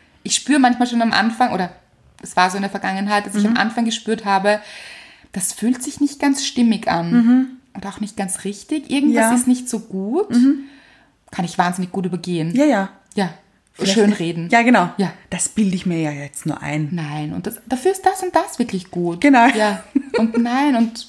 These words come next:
Speaker 1: das passt. Weil der Zeitpunkt passt, oder?
Speaker 2: Ja.
Speaker 1: Ja.
Speaker 2: Weil ich jetzt gern hätte.
Speaker 1: Mhm.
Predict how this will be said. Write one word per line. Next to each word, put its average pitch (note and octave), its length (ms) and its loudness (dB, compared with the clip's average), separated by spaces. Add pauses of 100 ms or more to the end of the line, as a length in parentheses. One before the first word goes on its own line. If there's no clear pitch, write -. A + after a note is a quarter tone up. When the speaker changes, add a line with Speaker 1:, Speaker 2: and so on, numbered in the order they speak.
(180)
Speaker 1:
das A#3+ 200 -6
passt. - 540 -12 (600)
Weil F#3+ 140 -4
der A3 160 -4
Zeitpunkt A3+ 540 -2
passt, F#3+ 360 -4
oder? F#3+ 460 -2 (120)
Speaker 2:
Ja. A3+ 440 2 (180)
Speaker 1:
Ja. F#3+ 340 -6 (400)
Speaker 2:
Weil G#3+ 180 2
ich - 120 -6
jetzt A#3 220 -6
gern G#3+ 120 0
hätte. G#3 440 -2 (120)
Speaker 1:
Mhm. B3+ 200 0